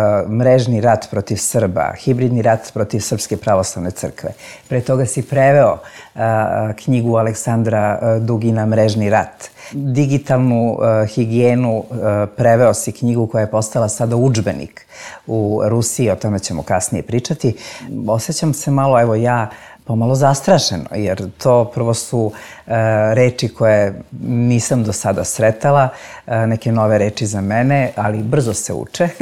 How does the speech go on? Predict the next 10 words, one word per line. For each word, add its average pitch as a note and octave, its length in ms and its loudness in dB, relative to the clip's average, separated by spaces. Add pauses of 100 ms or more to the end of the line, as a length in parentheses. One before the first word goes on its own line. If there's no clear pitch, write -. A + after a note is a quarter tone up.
(340)
<laughs> F#3+ 440 -12
i, C#3 280 2
ove, B2 320 2
imaju A#2 400 0 (360)
razna, A2+ 520 0
e, G#2+ 380 0
značenja A#2+ 880 2
i A#2+ 100 0
to B2+ 180 -2
sve B2 480 2